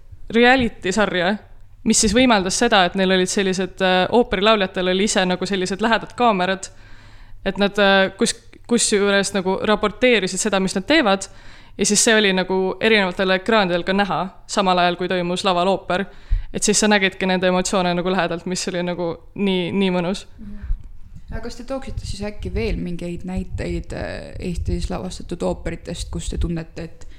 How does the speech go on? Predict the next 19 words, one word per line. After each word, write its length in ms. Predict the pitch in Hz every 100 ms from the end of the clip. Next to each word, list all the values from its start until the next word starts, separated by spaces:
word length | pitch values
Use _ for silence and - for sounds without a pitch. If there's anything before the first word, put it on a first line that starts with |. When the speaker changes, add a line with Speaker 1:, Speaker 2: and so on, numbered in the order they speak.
| - - - - - - - -
Speaker 2:
et 120 | 185
seal 240 | - 185
on 80 | 175
mi-, 180 | 185 180
midagi, 460 | 202 175 170 170 170
mis, 260 | 175 - -
mida 260 | 190 175 175
võiks 220 | 175 -
nagu 280 | 185 175 180 190
edasi 320 | 196 175 170
kanda? 380 | 170 - - - 185 - - - - - - - - -
Või, 280 | 180 190 -
või 240 | 190 202 202 196 185 - -
jääb 380 | 202 208 202 196
ikkagi 300 | 190 170 180 190
Eesti 320 | 185 - 185
ooper, 460 | 185 175 170 175 175
äh, 480 | 175 - - - - - - - -
klassikalise, 800 | 196 196 - - - - 190 -